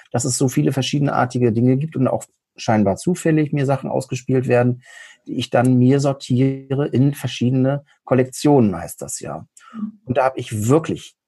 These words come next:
Speaker 1: zwei Hände
Speaker 2: Für
Speaker 1: voll.
Speaker 2: die, für die Hörer und Hörerinnen, das ist eine Funktion bei Facebook.
Speaker 1: Genau, Link speichern und man kann dann quasi diesen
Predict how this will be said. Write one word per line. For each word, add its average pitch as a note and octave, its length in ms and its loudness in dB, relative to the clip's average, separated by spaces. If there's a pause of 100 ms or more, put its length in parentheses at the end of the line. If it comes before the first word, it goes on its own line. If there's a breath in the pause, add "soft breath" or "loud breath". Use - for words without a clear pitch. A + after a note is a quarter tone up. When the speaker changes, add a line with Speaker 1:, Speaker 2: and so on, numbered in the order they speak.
(120)
Speaker 1:
zwei E3+ 520 4 (160)
Hände D3 380 0
Speaker 2:
Für - 60 0
Speaker 1:
voll. G2 240 2
Speaker 2:
die, - 80 -14 (340)
für C#4+ 180 -4
die B3+ 180 2
Hörer B3+ 340 2
und B3 80 -4
Hörerinnen, C4+ 440 0 (180)
das A3+ 200 -4
ist - 120 -4
eine A#3+ 100 2
Funktion A#3 440 -2
bei G#3 120 0
Facebook. - 600 -8 (280)
Speaker 1:
Genau, F2+ 200 -2
Link B2 240 4
speichern F3 720 0 (220 loud breath)
und A#2+ 100 0
man B2 160 2
kann C#3 240 -2
dann C3 320 2 (180 loud breath)
quasi A#2+ 320 0
diesen A#2+ 520 0